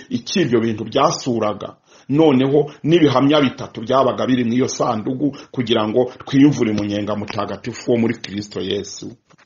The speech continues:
Imana ihabwe icyubahiro. Twavuze rero yuko icyo giti cyitwa umushita kidaturutse,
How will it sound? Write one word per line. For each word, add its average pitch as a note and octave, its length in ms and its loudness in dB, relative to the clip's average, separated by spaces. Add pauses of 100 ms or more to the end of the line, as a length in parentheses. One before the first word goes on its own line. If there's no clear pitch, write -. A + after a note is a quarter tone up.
(140)
Imana B2 280 0
ihabwe G2 300 -6
icyubahiro. G2+ 600 -8 (2500)
Twavuze C#3+ 640 2
rero G3 260 6
yuko G#3 540 0 (2250)
icyo - 280 0
giti D3 280 -2
cyitwa G3 380 -2
umushita C3+ 720 -2 (680)
kidaturutse, D3+ 880 -2